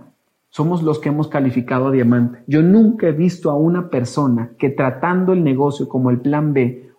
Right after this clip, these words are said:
o el ingreso extra, llegue a un nivel importante en este negocio. Así de simple es esto. Así de sencillo es cambiarse la vida.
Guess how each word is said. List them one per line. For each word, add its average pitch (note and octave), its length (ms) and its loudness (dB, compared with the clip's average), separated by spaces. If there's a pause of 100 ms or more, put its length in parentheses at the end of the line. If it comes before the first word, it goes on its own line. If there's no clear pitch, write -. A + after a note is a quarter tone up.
o C#3+ 100 2
el C3+ 80 4
ingreso D#3+ 480 0
extra, C3+ 460 -2 (260)
llegue D3 260 2
a D#3 60 -2
un C#3+ 140 0
nivel C3+ 260 0
importante C3+ 680 -4
en B2 80 0
este A#2+ 240 -4
negocio. A2+ 400 -6 (1000)
Así C3+ 260 -2
de E3 120 2
simple F3+ 580 0
es C3 140 -2
esto. - 320 -6 (520)
Así D#3 240 0
de D#3+ 120 2
sencillo D#3+ 920 0
es D3+ 160 -2
cambiarse D3+ 600 0
la B2 120 0
vida. A#2+ 300 0